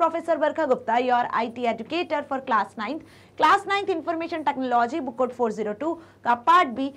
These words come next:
सब्जेक्ट स्किल्स को हम कंटिन्यू कर रहे हैं, जिसका आज इस वीडियो में डिस्कस करने वाले हैं हम चैप्टर नंबर टू का कंप्लीट चैप्टर रिवीजन। Yes students, using data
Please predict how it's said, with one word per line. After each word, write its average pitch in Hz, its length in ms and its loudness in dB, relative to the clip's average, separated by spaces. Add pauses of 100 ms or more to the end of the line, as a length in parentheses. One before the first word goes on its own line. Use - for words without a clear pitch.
(220)
सब्जेक्ट 381 400 -2
स्किल्स 349 280 -2
को 349 100 0
हम 349 140 2
कंटिन्यू 285 440 0
कर 262 140 4
रहे 311 100 -2
हैं, 392 60 -4
जिसका 277 240 -4
आज 330 340 4
इस 427 140 0
वीडियो 339 300 0
में 339 200 -2
डिस्कस 370 360 -2
करने 320 240 0
वाले 262 200 2
हैं 269 120 0
हम 262 180 -6 (280)
चैप्टर 370 360 4
नंबर 339 200 2
टू 294 200 -2
का 277 160 2
कंप्लीट 285 600 -4
चैप्टर 226 480 -2 (240)
रिवीजन। 226 480 -6 (280)
Yes 359 260 4
students, 311 500 -4 (240)
using 330 460 0
data 330 260 -2